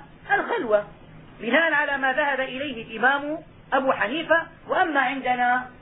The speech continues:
فلا تنزل الخلوة منزلة الوطء،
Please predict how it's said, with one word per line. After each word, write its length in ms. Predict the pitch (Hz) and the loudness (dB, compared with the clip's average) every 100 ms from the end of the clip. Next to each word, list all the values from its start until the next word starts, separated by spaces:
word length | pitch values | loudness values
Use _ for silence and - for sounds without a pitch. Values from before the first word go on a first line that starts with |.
| - | -2
فلا 460 | 262 277 269 262 247 - | 0 4 2 2 -2 -10
تنزل 600 | 233 247 226 196 247 240 | -8 -8 -8 -6 -4 -2
الخلوة 600 | 233 - 254 240 247 240 | -4 0 0 2 -2 0
منزلة 680 | 233 214 240 240 240 233 226 - - | -4 -2 2 2 4 2 2 -6 0
الوطء، 440 | 202 202 294 349 | 2 4 2 0